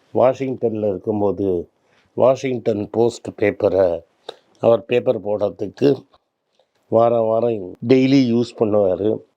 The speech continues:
அந்த பணத்தை எடுத்து இன்வெஸ்ட் பண்ணுவாரு. அந்த இன்வெஸ்ட்மெண்ட்லேருந்து அவரோட பெரிய ஜேர்னி ஸ்டார்ட் ஆச்சு. அந்த மாதிரி பால், நியூஸ் பேப்பர் போட்டு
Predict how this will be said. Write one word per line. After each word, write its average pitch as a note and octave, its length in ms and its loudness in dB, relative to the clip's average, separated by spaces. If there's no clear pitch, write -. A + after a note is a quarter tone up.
அந்த B2 240 2
பணத்தை B2 440 -2
எடுத்து G#2+ 640 -2
இன்வெஸ்ட் C3 460 2
பண்ணுவாரு. F#2+ 580 -2
அந்த A#2 240 0
இன்வெஸ்ட்மெண்ட்லேருந்து G#2+ 1300 0
அவரோட A2 300 2
பெரிய A#2 380 2
ஜேர்னி A2+ 440 0
ஸ்டார்ட் G2+ 400 -2
ஆச்சு. - 340 -8
அந்த A#2 380 2
மாதிரி B2 480 -2
பால், A#2 420 0
நியூஸ் B2+ 260 2
பேப்பர் A2 400 0
போட்டு F#2+ 640 -2